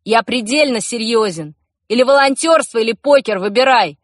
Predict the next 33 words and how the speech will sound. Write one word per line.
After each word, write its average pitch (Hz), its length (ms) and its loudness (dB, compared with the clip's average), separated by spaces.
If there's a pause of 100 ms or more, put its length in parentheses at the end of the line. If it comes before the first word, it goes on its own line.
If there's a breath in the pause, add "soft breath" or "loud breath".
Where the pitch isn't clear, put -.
(760)
Я 233 140 -4
не 220 100 -4
сводила 185 480 -4
с - 120 -12
него 180 200 -4
глаз, 202 400 -4
отказываясь 175 640 -8
верить 175 360 -8
услышанному. 165 880 -10 (560)
«Бред 202 400 -4
какой-то», 165 540 -12 (560 soft breath)
произнесла 175 580 -8
я. 156 260 -8 (600)
«Вы 233 140 -4
сошли 262 340 -4
с - 120 -10
ума?» 202 360 -4 (340)
«Окей», 294 560 -2 (320)
он 185 140 -8
пожал 180 340 0
плечами. 165 640 -8 (400)
«Игры 220 300 0
во 311 160 2
вторник 262 420 0
не 190 140 -6
будет». 180 400 -8 (920)
Я 247 260 0
вылетела 220 500 -4
из 185 200 -4
его 190 220 -4
кабинета 180 520 -6
в - 40 -12
слезах. 160 720 -8